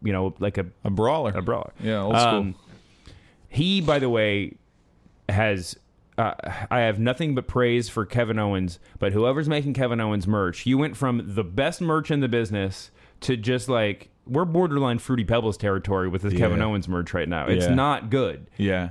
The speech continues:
Speaker 1: I would wear any Kevin Owens shirt from the first two,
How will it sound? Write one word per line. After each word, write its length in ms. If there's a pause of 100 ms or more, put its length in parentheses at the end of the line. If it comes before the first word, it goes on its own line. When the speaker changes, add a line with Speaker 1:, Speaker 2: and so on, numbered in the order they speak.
(200)
Speaker 1:
I 140
would 160
wear 240
any 220
Kevin 280
Owens 220
shirt 260
from 120
the 60
first 320
two, 260